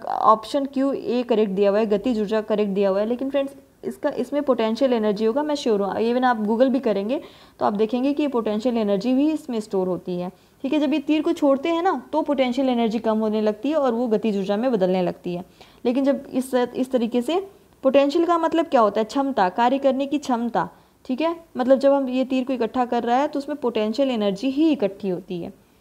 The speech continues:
ओके, देखिए क्वेश्चन नंबर थर्टी वन की तरफ चलते हैं। With the help of a pulley, a person is able to raise a load of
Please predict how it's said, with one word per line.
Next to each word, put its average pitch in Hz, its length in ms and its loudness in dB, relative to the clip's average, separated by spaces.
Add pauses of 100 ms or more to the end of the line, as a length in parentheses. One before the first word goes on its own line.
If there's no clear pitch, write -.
(880)
ओके, 220 280 0 (500)
देखिए 277 280 0
क्वेश्चन 226 300 -2
नंबर 220 160 0
थर्टी 226 300 0
वन 233 140 0
की 233 100 -2
तरफ 226 140 -2
चलते 226 340 -4
हैं। 277 180 -2 (360)
With 233 160 0
the 285 100 8
help 240 280 2
of 254 200 2
a 254 60 2
pulley, 214 420 -2
a 269 100 -2
person 240 400 -2
is 269 180 -2 (100)
able 233 340 2
to 262 100 -2 (220)
raise 233 280 2
a 269 60 4 (320)
load 226 280 0
of 269 140 -2